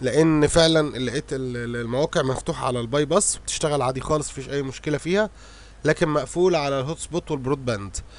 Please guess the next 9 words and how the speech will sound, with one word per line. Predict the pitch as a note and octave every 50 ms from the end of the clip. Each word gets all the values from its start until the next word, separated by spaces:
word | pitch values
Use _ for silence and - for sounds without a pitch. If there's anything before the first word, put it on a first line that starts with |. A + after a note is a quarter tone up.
| - - - - - -
لكن | C3+ - - D#3+ C#3
بالطريقه | C#3+ D3 - - D3+ F3+ F3 E3
دي | D3 D#3+ G3+ A3 G3
خلاص | - D#3 D3 D#3 D#3+ D#3 -
انسى، | F3 F3+ F3 - F#3 D#3+
مش | D3 - -
هتشتغل | F3 - - - - D#3+ D3+ D3
على | C3+ B2 B2+ B2+
ايه، | B2+ C#3+ D3 C#3+